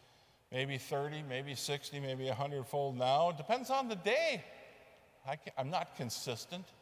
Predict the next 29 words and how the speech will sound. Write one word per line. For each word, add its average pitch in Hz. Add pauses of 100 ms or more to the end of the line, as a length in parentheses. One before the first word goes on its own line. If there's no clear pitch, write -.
(580)
I'm 131
not 143
consistent 131
at 131
all. -
Um, 110
but 127 (1000)
I 127
got 143
an - (100)
interest 131
in 120
God, 117
that 117
there 107
is 98
no 120
doubt. 110 (680)
And 110
when 110
we 117
have 117
an 117 (100)
interest 156
in 117
God, 156
we're 135
gonna 175
produce. 160